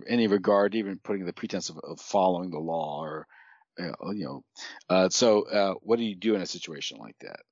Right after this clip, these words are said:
You know, uh, well, you need someone who's g-, gonna come in and clear, clean house. And you can't do that within the, you know, the, the, uh, uh, the normal political electoral process or the legal process 'cause they've corrupted the l-, the legal system.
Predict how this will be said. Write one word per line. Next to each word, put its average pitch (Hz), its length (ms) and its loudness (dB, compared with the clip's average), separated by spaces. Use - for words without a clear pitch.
You - 120 -16
know, - 300 -16
uh, - 220 -10
well, 104 180 6
you 101 180 0
need 110 180 4
someone 104 280 4
who's 95 120 0
g-, 95 180 -2
gonna 95 120 0
come 101 140 -2
in 85 60 -2
and 80 100 -4
clear, 95 340 0
clean 92 240 -4
house. 85 400 -2
And 107 80 0
you 113 60 2
can't 139 240 2
do 127 160 2
that 113 180 2
within 107 300 -6
the, 92 180 -4
you 107 140 -10
know, 87 80 -10
the, 87 200 -8
the, 87 240 -6
uh, 78 80 -8
uh, - 680 -12
the 98 80 -4
normal 104 340 6
political 78 540 2
electoral 107 420 2
process - 680 -6
or 87 80 -10
the 98 80 -2
legal 185 280 2
process 95 400 -6
'cause 92 160 -10
they've 107 180 0
corrupted 101 340 -6
the 113 100 -2
l-, 107 140 -8
the 101 100 -2
legal 139 260 0
system. - 380 -12